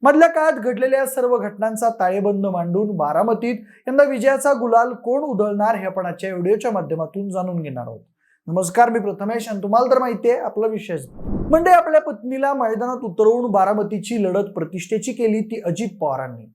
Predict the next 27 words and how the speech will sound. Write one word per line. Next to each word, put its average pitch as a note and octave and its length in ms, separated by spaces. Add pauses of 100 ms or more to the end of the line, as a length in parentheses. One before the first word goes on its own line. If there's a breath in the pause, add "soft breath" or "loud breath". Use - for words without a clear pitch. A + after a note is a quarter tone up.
(140)
आणि E3 200
त्यांना F3 200
ती F3 220
करायला G#3 380
लावली B3 360 (260 loud breath)
देवेंद्र C#4 380 (120)
फडणवीस A3+ 580
आणि G#3 120
भाजपच्या F3+ 760
पक्षश्रेष्ठींनी. A3 1200 (220)
मुळातच A#3+ 460
कुटुंबात A3+ 480
लढत G#3+ 300 (120)
करावी A3 380
किंवा - 380
पत्नीला C#4 460
राजकारणात A3+ 580
आणून A3+ 200
मोठ्या G3+ 300
पदावर G3 400
न्यावं, F#3 340
अशी D3 220
अजित F3 260 (100)
पवारांची F#3+ 540
मूळची E3+ 300
भूमिका E3 380
नव्हती. D#3 400